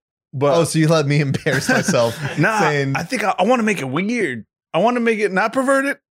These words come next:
Speaker 2: Uh-huh.
Speaker 1: <laughs> but I want, I want there to be mystery involved, right? I
Speaker 2: <laughs> Okay,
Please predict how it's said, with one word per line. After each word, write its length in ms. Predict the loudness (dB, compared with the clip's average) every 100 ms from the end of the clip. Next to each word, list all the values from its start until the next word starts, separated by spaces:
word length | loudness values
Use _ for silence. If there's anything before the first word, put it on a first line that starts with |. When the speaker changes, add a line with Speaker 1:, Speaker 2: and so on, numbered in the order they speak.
| -14
Speaker 2:
Uh-huh. 240 | -6 -6 -6 -14
Speaker 1:
<laughs> 160 | _ -4
but 100 | 0
I 60 | 2
want, 300 | 2 0 -2 -2
I 80 | 0
want 160 | 2
there 100 | 0
to 60 | 0
be 100 | 0
mystery 540 | 2 0 -2 -4 -2
involved, 420 | -2 -2 -4 -6 _ _ _ _
right? 180 | -2 0 0 -2
I 40 | -2
Speaker 2:
<laughs> 40 |
Okay, 160 | -6 -6